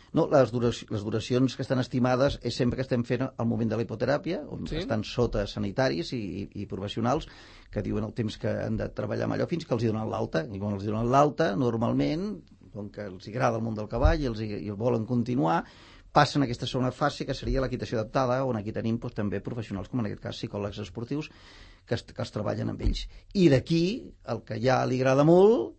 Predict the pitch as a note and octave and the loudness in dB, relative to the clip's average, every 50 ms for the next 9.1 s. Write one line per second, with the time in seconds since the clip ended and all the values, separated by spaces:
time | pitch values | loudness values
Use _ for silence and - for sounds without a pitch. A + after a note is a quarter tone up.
0 | _ - - A2+ - - - - - - B2 B2 - - D3 D#3 F3 F3+ - A#2 | _ -6 -6 -6 -6 -8 -12 -4 0 2 2 2 0 0 0 0 0 0 0 0
1 | A#2 B2 A#2 A#2+ B2+ A#2+ A#2 A#2 A#2 A2+ A2+ - - A#2+ - D#3 D3 C3+ E3 F3+ | 2 2 2 0 0 2 2 2 2 0 -2 -2 -4 -2 0 0 0 2 0 0
2 | F#3+ - - - - - - - - - - - - G#2 - A2 G#2 A2 A2+ A#2+ | -2 -4 -12 -20 -20 -20 -20 -20 -20 -18 -12 -10 -8 -8 -6 -4 -2 0 0 0
3 | A#2+ - A2 G#2 G#2 - - - - F#2+ G2 - - - F#3+ G#3 G#3 G#3 G#3+ F3 | 0 0 -2 -4 -4 -4 -8 -12 -12 -14 -14 -10 -6 -2 -2 0 2 2 2 4
4 | D#3+ D#3+ F3 F3 G3 F3 D3 A#2+ A2 B2 A#2+ A2+ A2+ G#2+ G2 - - - - - | 4 4 4 4 2 0 0 0 2 0 0 0 0 -2 -2 -6 -10 -16 -16 -6
5 | - A#2 A#2 G#2+ A2+ A#2+ G#2 G#2 G#2 F#2+ A2 A2 G2 G2+ - - - C3 C#3 B2 | -4 -2 -2 0 0 0 -2 -2 -2 0 0 0 0 -2 -4 -2 0 0 0 0
6 | - - - - - - - - A2+ G2+ A2 A#2+ A#2 - C3 A#2+ A#2+ A#2+ B2+ C3 | -2 -8 -16 -20 -20 -20 -10 -6 -2 0 0 0 0 0 0 0 2 2 2 2
7 | B2 A#2 - B2 A#2 B2 C3 C3 C#3 - A2 G2+ G#2 A2 A2+ A2+ A2+ A2+ A2+ - | 0 0 0 0 2 2 2 0 -2 -4 -4 -4 -2 -2 0 0 -2 -2 -4 -4
8 | - A#2 A2 A#2 A2+ - - C#3 C#3+ C3 B2 - - A2 A#2+ A#2 A2 A2 A2+ A#2 | -6 -4 -4 -4 -4 -2 0 0 2 0 0 -4 -4 -4 -4 -4 -4 -4 -2 -2
9 | A#2 A2+ | -2 -2